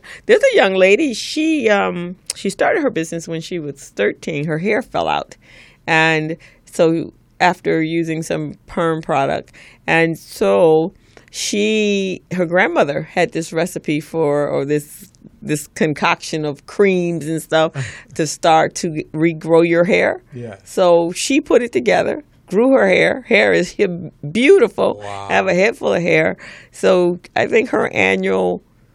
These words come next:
Speaker 1: gross sales is somewhere in between a half a million to seven fifty.
Speaker 2: Wow.
Speaker 1: So she's now seventeen years old.
Speaker 2: Unbelievable.
Speaker 1: Her,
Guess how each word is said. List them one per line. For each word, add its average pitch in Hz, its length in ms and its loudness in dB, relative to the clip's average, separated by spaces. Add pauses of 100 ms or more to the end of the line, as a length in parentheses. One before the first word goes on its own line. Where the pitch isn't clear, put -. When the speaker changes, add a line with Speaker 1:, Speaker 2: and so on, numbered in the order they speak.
(200)
Speaker 1:
gross 190 400 2
sales 185 540 0
is 175 140 -6
somewhere 180 520 -2
in 175 100 -6
between 175 360 -6
a 170 100 -6
half 180 320 -2
a 214 60 -4
million 185 400 -2
to 175 80 -10
seven 175 360 -4
fifty. 196 420 -6 (300)
Speaker 2:
Wow. 190 120 -16
Speaker 1:
So 180 180 -4
she's 170 440 -8
now 175 520 -2
seventeen 180 520 0
years 180 180 -4
old. 160 340 -2 (760)
Speaker 2:
Unbelievable. 120 760 -10
Speaker 1:
Her, 160 140 0